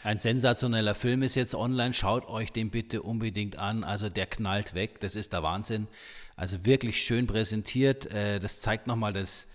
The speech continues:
das ganze, die ganze Schönheit dieses Riesengrundstücks mit dieser toll gelegenen Villa.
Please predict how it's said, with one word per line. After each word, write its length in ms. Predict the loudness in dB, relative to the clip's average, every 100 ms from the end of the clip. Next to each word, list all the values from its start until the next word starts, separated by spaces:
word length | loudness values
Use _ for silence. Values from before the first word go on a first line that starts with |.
| -20 -20 -20
das 160 | -16
ganze, 420 | -10 -8 -6 -4 -4
die 120 | -4
ganze 240 | -4 0
Schönheit 600 | 2 4 6 4 4 2
dieses 300 | -2 -4 -4
Riesengrundstücks 800 | -2 -2 -2 -2 -2 -2 -2 -2
mit 140 | -4 -4
dieser 180 | -6
toll 440 | -2 -2 0 -4 -6
gelegenen 520 | -4 -4 -4 -4 -4
Villa. 300 | 0 2 0